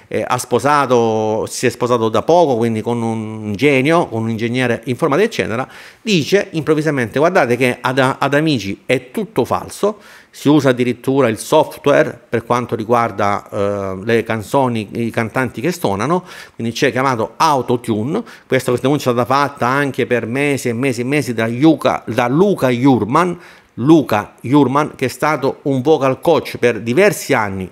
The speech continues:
ad Amici, fino a quando poi Maria De Filippi l'ha mandato via,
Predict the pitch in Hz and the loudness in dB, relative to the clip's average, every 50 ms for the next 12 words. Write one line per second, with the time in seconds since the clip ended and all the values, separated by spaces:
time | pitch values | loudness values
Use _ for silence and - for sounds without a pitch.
0 | - _ - 117 117 113 101 110 104 107 95 92 107 156 196 - - 113 113 107 | -12 _ -4 -2 -2 -2 -2 -2 -4 -4 -6 -6 -6 -6 -6 -6 -6 -8 -6 -2
1 | 131 127 117 110 110 - 120 117 110 110 117 117 117 113 98 113 123 127 123 - | -2 -2 -2 -2 -2 0 0 0 2 0 -2 -2 -2 -4 -2 -2 -2 -2 -2 -2
2 | 117 110 110 113 117 135 160 175 185 143 107 95 98 95 | -2 -2 -2 -2 -2 -2 -2 0 -2 -2 -2 -2 -4 -4